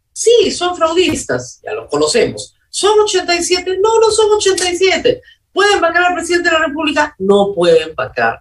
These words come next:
al presidente de la República. Se pueden reunir todo lo que quieran, pero no pueden vacar al presidente de la República.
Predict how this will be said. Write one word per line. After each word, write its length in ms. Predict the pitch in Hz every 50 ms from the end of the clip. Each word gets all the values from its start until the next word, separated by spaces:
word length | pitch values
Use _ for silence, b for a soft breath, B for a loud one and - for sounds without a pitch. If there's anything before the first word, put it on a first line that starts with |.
| _
al 100 | - 107
presidente 460 | - - - - - - - - -
de 60 | 104 104
la 60 | -
República. 380 | - - - - - - _ _ _ _ b b b b b
Se 140 | b - 185
pueden 240 | 185 233 269 285 262
reunir 380 | 247 220 196 226 247 254 254 -
todo 260 | 269 294 370 381 381
lo 100 | 370 370
que 140 | - 349 339
quieran, 300 | 285 339 247 - - - - - _ _ _ _ _ _ _ _ _ _ _ _ _ _ _ _ _ _ _ _ _ _ _ -
pero 140 | 131 127
no 180 | 139 170 185 180
pueden 240 | 185 185 180 170 170
vacar 300 | - - - 143 135 160
al 120 | 160 -
presidente 440 | - - - - - - - - -
de 80 | - -
la 40 |
República. 560 | - 466 - - 359 302 196 139 - - -